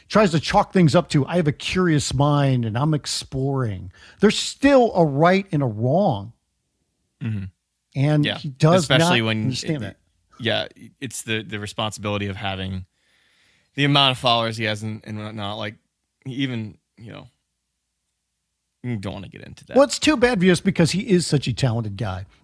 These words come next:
Speaker 1: And
Speaker 2: He
Speaker 1: you
Speaker 2: is.
Speaker 1: sit there and he can
Speaker 2: And
Speaker 1: do
Speaker 2: he's done
Speaker 1: things
Speaker 2: a lot of good for, like,
Speaker 1: He
Speaker 2: the
Speaker 1: has.
Speaker 2: community, too. That's the other thing that makes it all disappointing. Like
Speaker 1: Very much. And, and to not see the good that he can do both on and off the court. And now we're sitting here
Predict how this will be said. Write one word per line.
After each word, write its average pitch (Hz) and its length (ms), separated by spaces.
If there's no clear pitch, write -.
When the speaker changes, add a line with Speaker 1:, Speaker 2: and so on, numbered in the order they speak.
Speaker 1:
And 151 120
Speaker 2:
He 160 60
Speaker 1:
you 196 60
Speaker 2:
is. 214 60
Speaker 1:
sit 170 120
there 175 120
and 165 80
he 196 60
can 190 120
Speaker 2:
And 196 80
Speaker 1:
do - 60
Speaker 2:
he's 269 100
done 262 200
Speaker 1:
things 220 100
Speaker 2:
a - 20
lot 139 320
of 131 260
good 139 420
for, 117 260
like, 120 220
Speaker 1:
He 160 160
Speaker 2:
the 90 80
Speaker 1:
has. 95 120
Speaker 2:
community, 120 500
too. 156 380
That's 139 220
the 117 140
other 156 180
thing 127 240
that 107 120
makes 104 220
it 110 80
all 107 120
disappointing. 113 840
Like - 140
Speaker 1:
Very 175 240
much. 117 400
And, 202 320
and 175 360
to 165 120
not 170 320
see 143 560
the 143 180
good 165 420
that 143 160
he 151 140
can 135 200
do 139 260
both 131 220
on 135 220
and 127 80
off 117 200
the 143 80
court. 123 440
And 135 120
now 139 240
we're 135 200
sitting 131 340
here 127 360